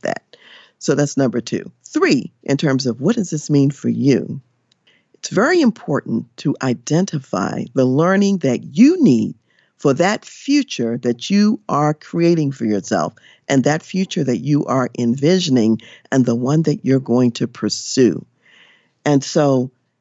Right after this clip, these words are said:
think about it in the organizational context also, that not only are you developing you, but how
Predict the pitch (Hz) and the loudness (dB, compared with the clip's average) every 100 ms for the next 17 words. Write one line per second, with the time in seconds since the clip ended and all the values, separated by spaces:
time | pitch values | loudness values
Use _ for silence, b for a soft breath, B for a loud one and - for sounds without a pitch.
0 | _ _ 226 269 262 180 165 151 139 131 | _ _ 0 0 0 0 0 0 0 -2
1 | 120 139 135 127 233 403 - 127 - 117 | -2 -2 -2 -2 0 -2 -2 -6 -4 -4
2 | 120 123 110 - - 415 - 113 120 120 | -2 -4 -4 -6 -6 -4 0 0 2 2
3 | 117 B B - 175 190 403 381 - 143 | 0 B B -2 0 2 0 0 0 0
4 | 151 143 131 123 123 120 113 113 151 254 | -4 -6 -6 -4 -4 -6 -6 -2 2 4
5 | 117 143 - b b 190 - 539 | 4 2 -4 b b -4 -2 -6